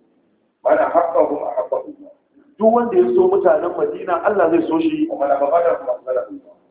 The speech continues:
Speaker 2: Duk wanda ya ƙi mutanen Madina, Allah zai ƙi shi. Ashe duk mutumin da ya yi hidima ga musulunci,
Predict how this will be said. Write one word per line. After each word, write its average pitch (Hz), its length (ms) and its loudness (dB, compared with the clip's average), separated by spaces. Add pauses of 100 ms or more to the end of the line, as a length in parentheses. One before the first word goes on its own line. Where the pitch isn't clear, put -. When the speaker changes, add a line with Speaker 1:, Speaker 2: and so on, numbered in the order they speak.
(160)
Speaker 2:
Duk - 140 0
wanda 214 260 4
ya 170 120 4
ƙi 190 100 0
mutanen 175 500 -2
Madina, 170 540 -2
Allah 175 380 2
zai 302 80 -6 (100)
ƙi 320 140 -12
shi. - 260 -20 (480)
Ashe - 280 2
duk 233 100 0
mutumin 220 340 2
da 311 60 8
ya 320 60 10
yi - 140 8
hidima 180 220 6
ga - 80 -2
musulunci, - 600 -6